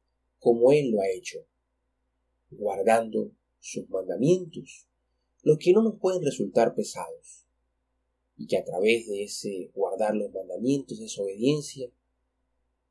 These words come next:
permanezcamos siempre en su amor, y al mismo tiempo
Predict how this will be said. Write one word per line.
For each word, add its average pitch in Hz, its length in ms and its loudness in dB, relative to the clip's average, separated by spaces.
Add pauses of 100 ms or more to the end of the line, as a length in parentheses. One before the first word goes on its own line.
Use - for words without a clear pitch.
(100)
permanezcamos 135 880 2
siempre 147 640 -4
en 95 160 -14
su - 180 -6
amor, 87 340 -6 (1300)
y 95 80 -4
al 85 100 -6
mismo 101 320 -8
tiempo 113 540 -6